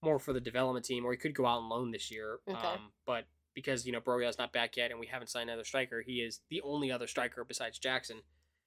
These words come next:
Speaker 1: Um, and Jackson was good, I think, today, by the way. I'll real quick touch on Jackson. He, you know, he played ninety minutes last week. He played ninety minutes this week. Uh, makes a lot of good runs. Uh, definitely good at coming and receiving the ball and making touches and playing one-twos and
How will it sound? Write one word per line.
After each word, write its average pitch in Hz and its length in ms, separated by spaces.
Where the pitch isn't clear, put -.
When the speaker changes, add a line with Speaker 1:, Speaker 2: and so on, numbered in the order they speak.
Speaker 1:
Um, 139 200
and 196 120
Jackson 226 280
was 180 100
good, 160 160
I 151 80
think, 147 160
today, 143 200
by 143 120
the 143 80
way. 143 100
I'll 143 120
real 143 160
quick 135 240
touch 135 160
on 127 140
Jackson. 127 360
He, 170 80
you 147 80
know, 120 160
he 143 100
played 147 220
ninety 135 180
minutes 135 240
last 123 240
week. 127 140
He - 60
played 131 200
ninety 123 220
minutes 120 180
this 120 180
week. 120 280
Uh, 120 160
makes 170 240
a 170 60
lot 156 160
of 165 60
good 160 100
runs. 139 480
Uh, 127 220
definitely 190 300
good 170 220
at 151 100
coming 165 220
and 139 100
receiving 156 320
the 147 60
ball 147 180
and 135 80
making 135 240
touches 143 480
and 123 160
playing 135 300
one-twos 127 560
and 113 160